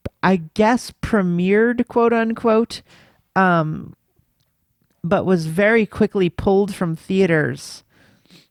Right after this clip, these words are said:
um, and just, like, completely buried,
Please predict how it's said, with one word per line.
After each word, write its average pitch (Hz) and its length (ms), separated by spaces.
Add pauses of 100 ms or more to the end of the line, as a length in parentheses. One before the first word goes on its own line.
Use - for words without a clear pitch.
(280)
um, 160 500 (960)
and 190 160
just, 180 140
like, 175 240
completely 185 560
buried, 156 580